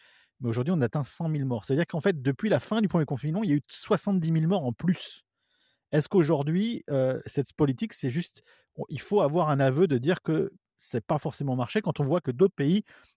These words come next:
et je dis pas forcément l'Australie, mais il y a la Thaïlande, il y a plein d'autres pays qui ont tout fermé et le chiffre des morts a, n'a, n'a simplement pas explosé.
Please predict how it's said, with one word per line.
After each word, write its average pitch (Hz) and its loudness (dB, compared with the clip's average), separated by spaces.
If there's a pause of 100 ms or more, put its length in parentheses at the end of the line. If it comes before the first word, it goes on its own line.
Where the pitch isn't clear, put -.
(140)
et 101 -12
je - -16
dis - -10
pas 147 2
forcément 151 0
l'Australie, 156 0
mais 120 -2
il 101 -4
y 101 -2
a 87 -2
la 90 -8
Thaïlande, 175 2
il - 0
y 107 0
a 92 -2
plein 175 0
d'autres 180 6
pays 196 2 (380)
qui - -6
ont 131 -2 (280)
tout 233 4
fermé 190 0
et 170 0
le 117 -2
chiffre - -4
des 117 0
morts 185 0
a, 131 -2
n'a, 131 -6
n'a 131 -2
simplement 160 -2
pas 165 -2
explosé. 143 -2